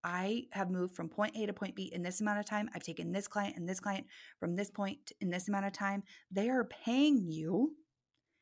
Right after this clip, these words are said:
for them to have their problem solved quicker. So I want you to ask yourself if your current method of coaching empowers your clients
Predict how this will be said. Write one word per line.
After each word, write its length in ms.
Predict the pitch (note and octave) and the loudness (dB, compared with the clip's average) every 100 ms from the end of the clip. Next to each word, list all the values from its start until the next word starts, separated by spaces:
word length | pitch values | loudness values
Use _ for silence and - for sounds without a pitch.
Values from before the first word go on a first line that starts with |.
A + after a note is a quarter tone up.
| _ _ _ _ _ - | _ _ _ _ _ -2
for 180 | G#3 | 0
them 280 | G3 G3 G#3 | 2 2 0
to 140 | G#3 G#3 | -2 -2
have 260 | F#3 F3+ | -2 0
their 120 | F#3 | -2
problem 640 | F#3 - - F#3 F#3 F#3+ F#3 | -4 -8 -2 0 2 0 -2
solved 520 | - F3+ E3+ E3 - | -2 -2 -2 -4 -12
quicker. 600 | - - - F3 - F3+ _ _ _ _ - - _ _ - | -10 -4 -2 0 -2 -4 _ _ _ _ -20 -20 _ _ -4
So 120 | G3+ | 2
I 40 | |
want 160 | G3+ B3 | 4 4
you 80 | D4 | 2
to 180 | - G3 | 4 4
ask 240 | F#3+ - | 2 -2
yourself 320 | F#3+ F3+ E3 - | -2 0 -2 -2
if 120 | F3+ | -4
your 380 | F3 G3 C4 C#4+ | 2 6 6 4
current 340 | - A3 - | 0 0 2
method 420 | G3 F3+ F3+ A3 | 0 0 0 2
of 160 | C4 C4 | 2 2
coaching 460 | - E3 - E3 - - | -2 -2 -2 -6 -6 -2
empowers 960 | G#3+ G#3 G#3 - - A3+ A#3+ C#4 B3+ | 2 2 2 -2 0 2 4 4 2
your 180 | A3+ G3+ | 2 0
clients 1000 | F#3+ - - B3 C4 D#3+ - - - - | -2 -12 0 4 4 4 -4 -10 -14 -14